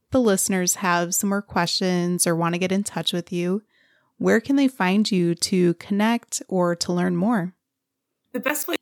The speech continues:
Speaker 2: to find me would be on Facebook. You could, uh, reach out through the Facebook group that I'm an admin of, A P P Networking for Locums Newbies. You can post a question to the wall or reach out to me over Messenger,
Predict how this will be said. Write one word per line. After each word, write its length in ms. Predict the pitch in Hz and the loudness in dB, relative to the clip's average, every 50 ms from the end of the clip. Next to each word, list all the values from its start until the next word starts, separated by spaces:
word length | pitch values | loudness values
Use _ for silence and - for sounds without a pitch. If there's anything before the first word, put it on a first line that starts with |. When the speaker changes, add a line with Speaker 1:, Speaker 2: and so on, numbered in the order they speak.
| - 269 | -6 -6
Speaker 2:
to 120 | - 262 233 | -6 -6 -2
find 260 | - 208 196 196 202 | 0 0 0 2 2
me 120 | 214 226 | 0 -2
would 220 | 233 240 240 208 - | -2 -2 -4 -4 -6
be 260 | - 202 202 208 208 | -6 -4 -2 -2 -2
on 300 | - - - 180 175 - | -2 -4 -4 -6 -6 -6
Facebook. 600 | - - - 165 170 175 - - - 359 370 370 349 - - - - | -6 -6 -4 -4 -4 -4 -6 -8 -8 -8 -8 -10 -14 -20 -20 -14 -8
You 200 | 208 214 226 208 | -6 -6 -6 -6
could, 500 | - - 254 226 214 208 202 202 196 208 - | -6 -4 -4 -2 0 0 -2 -4 -6 -6 -4
uh, 220 | - 190 185 185 185 180 | -2 0 0 0 0 0
reach 260 | 196 208 196 - - | -2 -4 -4 -2 -2
out 480 | 180 175 170 - - - - _ _ - | 0 0 0 -2 -4 -10 -18 _ _ -6
through 380 | 196 185 175 180 180 175 170 - | -4 -2 -2 -2 -4 -6 -6 -6
the 120 | - 170 165 | -6 -6 -4
Facebook 460 | - 190 190 196 - - - - 208 | -4 -4 -4 -4 -6 -10 -14 -12 -8
group 200 | - 202 190 202 | -6 -6 -6 -6
that 100 | - 180 | -6 -6
I'm 80 | 175 | -6
an 80 | 165 160 | -6 -2
admin 420 | - 160 160 165 160 170 165 160 165 | 0 0 0 0 -2 -6 -10 -10 -10
of, 380 | 156 156 156 - - - - - - | -10 -10 -10 -12 -14 -18 -14 -10 -8
A 100 | 202 190 | -8 -8
P 180 | - - 202 196 | -8 -10 -12 -12
P 320 | - - - 185 180 175 | -12 -14 -12 -10 -10 -8
Networking 680 | 185 202 185 - - 185 175 - 175 170 170 170 165 | -8 -8 -8 -8 -8 -12 -12 -10 -12 -14 -12 -14 -14
for 460 | - - 170 165 160 160 165 165 - - _ _ _ _ _ _ _ _ _ _ 214 | -10 -8 -8 -6 -6 -6 -8 -10 -12 -14 _ _ _ _ _ _ _ _ _ _ -6
Locums 500 | 196 196 190 - 196 190 185 185 - 185 | -4 -4 -4 -4 -6 -6 -6 -6 -8 -8
Newbies. 580 | 185 185 196 - 214 262 294 294 - - - - | -8 -8 -8 -6 -4 -4 -4 -4 -6 -8 -10 -10
You 140 | - - - | -12 -12 -10
can 220 | - 175 170 160 | -10 -10 -10 -10
post 380 | - 180 190 196 - - - - | -10 -10 -10 -10 -10 -12 -10 -8
a 120 | 214 185 | -8 -8
question 400 | - - 202 208 - - 214 196 196 | -6 -8 -8 -8 -6 -6 -6 -6 -6
to 220 | - 214 196 185 | -6 -6 -6 -6
the 80 | 185 185 | -8 -6
wall 400 | 196 240 269 262 254 254 233 196 | -4 -2 -2 0 0 -2 -2 -2
or 100 | 175 170 | -2 -4
reach 220 | 175 180 - - | -6 -8 -6 -6
out 140 | 165 - - | -6 -6 -6
to 100 | - 175 | -10 -10
me 100 | 160 156 | -10 -10
over 220 | 156 156 165 156 | -10 -10 -10 -10
Messenger, 760 | 170 165 160 - - - 190 165 - - 160 160 160 160 165 | -10 -10 -10 -10 -10 -10 -10 -12 -10 -10 -8 -8 -8 -8 -10